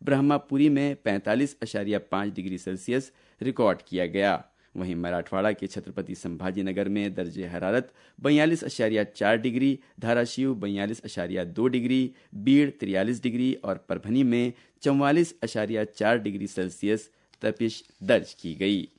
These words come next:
आखिर में अहम खबरों की सुर्खियां एक बार फिर। हुकूमत के मुख्तलिफ प्रोग्राम्स नौजवानों के लिए नए मौके पैदा कर रहे हैं, वज़ीर आज़म का बयान। पन्द्रहवीं कौमी रोज़गार मेले में इक्यावन हज़ार से जायद नौजवानों में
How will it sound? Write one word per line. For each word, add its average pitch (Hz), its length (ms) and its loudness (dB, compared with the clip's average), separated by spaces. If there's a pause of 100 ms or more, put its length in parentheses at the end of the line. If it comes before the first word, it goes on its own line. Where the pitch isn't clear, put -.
(720)
आखिर 170 280 0
में 190 160 4
अहम 170 240 2
खबरों 165 260 0
की 170 80 -4
सुर्खियां 170 460 0 (120)
एक 98 200 2
बार 90 260 0
फिर। 120 280 2 (460)
हुकूमत 143 460 2
के 147 120 4
मुख्तलिफ 127 460 0
प्रोग्राम्स 120 640 0
नौजवानों 107 560 0
के 123 120 -4
लिए 120 360 0 (240)
नए 147 260 2
मौके 120 480 2
पैदा 95 340 0
कर 90 180 -4
रहे 90 220 -4
हैं, 123 240 0
वज़ीर 98 320 -2
आज़म 92 260 0
का 95 160 -4
बयान। 95 400 -2 (440)
पन्द्रहवीं 147 380 2
कौमी 117 300 0
रोज़गार 104 420 0
मेले 110 240 0
में 123 120 0
इक्यावन 143 440 2
हज़ार 113 280 -4
से 101 180 -12
जायद 95 320 -2
नौजवानों 95 520 -2
में 113 260 2